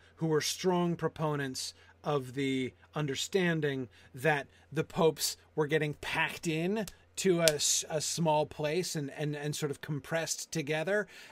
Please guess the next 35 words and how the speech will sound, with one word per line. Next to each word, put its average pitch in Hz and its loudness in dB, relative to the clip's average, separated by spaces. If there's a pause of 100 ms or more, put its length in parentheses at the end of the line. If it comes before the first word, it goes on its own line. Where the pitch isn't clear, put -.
(100)
and 156 0
others 185 2 (240)
that 165 -2
they 175 4
were 170 4
being 156 0
pushed - 0
through 165 10 (240)
into 156 4
a 143 4
bigger 156 2
space. 143 -2
So, 190 4
like, 170 2
the, 190 6
when 190 2
the 185 2
pope 226 6
is 208 4
pushed 196 2
through, 175 4 (140)
the 160 -2
la-, 175 2
the, 165 2
the 147 -2
last 143 -2
pope, 95 -8 (300)
um, 147 0 (160)
does 175 2
he, 165 4
like, 151 2
fall 185 4 (220)
into 180 6
a 156 4
cavity? 202 2